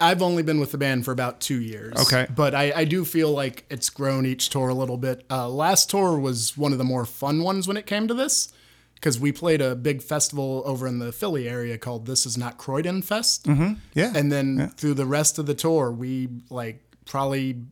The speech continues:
Speaker 1: a third to half the shows would have somebody who would come up to us and be like, "Hey, I saw you at Croydon Fest. Now you're in my hometown."
Speaker 2: Yeah.
Speaker 1: So
Speaker 2: That,
Speaker 1: we
Speaker 2: that,
Speaker 1: had a lot of that.
Speaker 2: that's cool.
Speaker 1: And it's, it's one of those things with people coming out for us.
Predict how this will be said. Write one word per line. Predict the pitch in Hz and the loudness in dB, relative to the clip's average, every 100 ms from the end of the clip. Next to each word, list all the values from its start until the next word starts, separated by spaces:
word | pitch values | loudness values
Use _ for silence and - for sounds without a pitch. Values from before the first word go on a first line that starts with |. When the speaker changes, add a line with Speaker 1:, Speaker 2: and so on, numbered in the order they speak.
| - - | -14 -8
Speaker 1:
a | 131 | -8
third | - 135 143 127 | -4 -2 -2 -2
to | 127 | -2
half | 139 - | -2 -4
the | 123 | -4
shows | - 139 127 127 | -2 -2 -2 -4
would | 120 | -4
have | 131 117 | -2 0
somebody | 139 131 131 120 | 0 -2 -2 -4
who | 123 | -4
would | 120 | -6
come | 127 123 | -4 -4
up | 131 | -4
to | 131 | -6
us | 123 | -6
and | |
be | 131 | -6
like, | 123 160 | -6 0
"Hey, | 196 151 120 | 2 2 -2
I | 120 | -2
saw | 147 135 | 0 0
you | 135 | -4
at | - | -4
Croydon | 196 208 143 120 | 0 0 0 0
Fest. | 139 135 - | -2 -2 -2
Now | 135 | -2
you're | 143 135 | -2 -2
in | 131 | -2
my | 135 135 | -2 -2
hometown." | 131 123 143 175 127 131 | -2 -2 0 0 0 2
Speaker 2:
Yeah. | 131 123 - - - | 0 -2 -10 -20 -8
Speaker 1:
So | - 120 113 113 262 | -6 -6 -6 -10 -6
Speaker 2:
That, | 127 131 | -6 -4
Speaker 1:
we | 127 | -2
Speaker 2:
that, | 135 | -2
Speaker 1:
had | 127 | 0
a | |
lot | 131 123 | -2 -4
of | 123 | -4
that. | 131 131 - | -4 -6 -8
Speaker 2:
that's | 139 131 135 | -4 -2 -2
cool. | - 180 139 120 120 - _ - - | 0 0 2 0 -6 -10 _ -20 -4
Speaker 1:
And | 165 175 | 0 2
it's, | 156 - - | 2 -2 -2
it's | 160 | -4
one | 180 190 | -2 -2
of | |
those | 185 170 - | 0 -2 -4
things | 180 160 151 147 - - | -2 0 0 0 0 0
with | 147 147 - _ _ | 0 -6 -6 _ _
people | 175 147 | -2 0
coming | 151 143 139 | -2 -2 -2
out | 139 - | -4 -6
for | - 139 | -6 -2
us. | 139 - - - | 0 0 0 -2